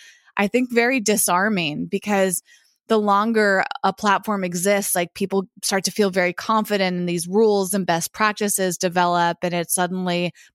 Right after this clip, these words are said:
boxing you in, in some ways, whereas Clubhouse right now is, is fun, not just because it's audio, which obviously all three of us thrive with audio-based content, but,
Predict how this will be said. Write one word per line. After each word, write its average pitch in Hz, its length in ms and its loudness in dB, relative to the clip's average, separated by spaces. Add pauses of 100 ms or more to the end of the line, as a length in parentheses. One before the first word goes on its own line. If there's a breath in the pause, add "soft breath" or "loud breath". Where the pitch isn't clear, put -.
boxing 196 520 0
you 175 180 0
in, 170 160 -2
in 196 120 -4
some 233 240 0
ways, 233 420 0
whereas 180 420 0 (480 loud breath)
Clubhouse 208 680 0
right 180 220 0
now 175 260 0
is, 170 180 -2 (120)
is 185 220 -2
fun, 233 480 2 (140)
not 247 240 0
just 220 160 -4
because 196 240 0
it's 180 180 -2
audio, 170 540 2
which - 400 -4 (400)
obviously 180 500 -2
all 180 140 0
three 190 240 0
of 170 100 0
us 170 220 -2
thrive 180 420 0
with 170 140 -4
audio-based 170 600 0
content, 185 560 -2
but, 180 220 0